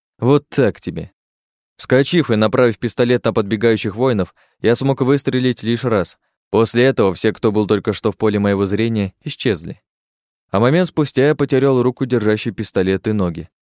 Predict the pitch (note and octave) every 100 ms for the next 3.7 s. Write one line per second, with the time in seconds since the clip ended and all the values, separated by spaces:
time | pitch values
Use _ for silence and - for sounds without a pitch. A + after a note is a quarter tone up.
0 | _ G2+ F#2+ G2+ F2+ - G2 F#2 F2+ F#2
1 | G2 F2+ D#2 - _ _ C#3 C#3 F#2 D#2+
2 | - - _ _ _ _ - F#2+ A2+ C#3+
3 | D3 D3 C#3+ C3+ C#3+ G#2 E2